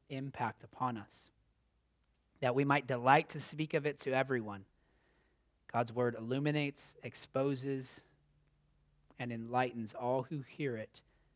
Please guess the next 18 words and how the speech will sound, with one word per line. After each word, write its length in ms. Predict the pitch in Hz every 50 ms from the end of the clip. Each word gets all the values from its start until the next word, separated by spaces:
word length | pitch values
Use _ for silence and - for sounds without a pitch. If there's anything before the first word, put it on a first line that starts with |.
| _ _ _ _ _ _ _ _ _
by 120 | - 120 120
the 120 | 113 113
power 340 | - - 123 120 120 120 120
of 120 | 117 113
the 60 | 113 113
Spirit. 440 | - - - 110 104 92 98 98 - - - - _ _ _ _ _ _ _ _ _ _ _ _ _ _ _ _ _ _ _ _ _ _ _ _ -
And 100 | 123 110
the 60 | 104
light 280 | 104 107 113 113 113 -
must 340 | 120 113 110 - - - - _ _ -
penetrate 540 | - 147 135 127 120 - - 127 113 110 104 -
us 340 | - 123 120 113 - - - 143
internally 580 | 127 123 120 117 - 113 107 101 104 101 104 104
before 420 | 98 107 104 - - 113 110 107
it 120 | 110 113 - _
can 360 | - - 117 110 107 104 101 104 _ _ _ _ _ _
shine 420 | _ - - - 123 120 117 113 110
out 240 | 113 110 104 95